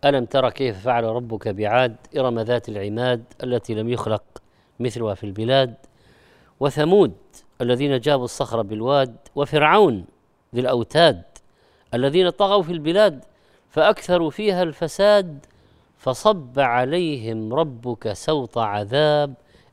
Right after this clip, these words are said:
إن ربك لبالمرصاد". ماذا يقال اليوم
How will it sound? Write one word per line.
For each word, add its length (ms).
إن 260
ربك 540
لبالمرصاد". 840
ماذا 260
يقال 420
اليوم 600